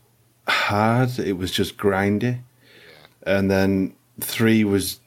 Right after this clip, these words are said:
Speaker 1: a bit of both. You had to get specific medal for the Onyx things. So some of them, like, Nemesis kill, kills and things.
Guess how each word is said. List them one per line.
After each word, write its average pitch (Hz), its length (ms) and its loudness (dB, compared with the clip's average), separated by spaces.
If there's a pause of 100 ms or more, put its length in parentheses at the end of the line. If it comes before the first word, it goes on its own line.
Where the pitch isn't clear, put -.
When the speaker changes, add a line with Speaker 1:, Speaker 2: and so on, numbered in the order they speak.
(440)
Speaker 1:
a 101 80 0
bit 90 240 -2
of 92 220 -4
both. 101 320 2
You 101 80 2
had 95 80 -6
to 101 120 -2
get - 220 -4
specific - 680 -4
medal 90 580 -2
for - 180 -4
the 85 120 0
Onyx 90 280 -2
things. 85 360 -4
So - 80 -4
some 92 180 -2
of 87 80 -2
them, 90 180 0 (100)
like, 85 280 -8 (120)
Nemesis 95 540 0
kill, 92 380 -2
kills 87 320 -2
and 82 140 -4
things. 82 360 -8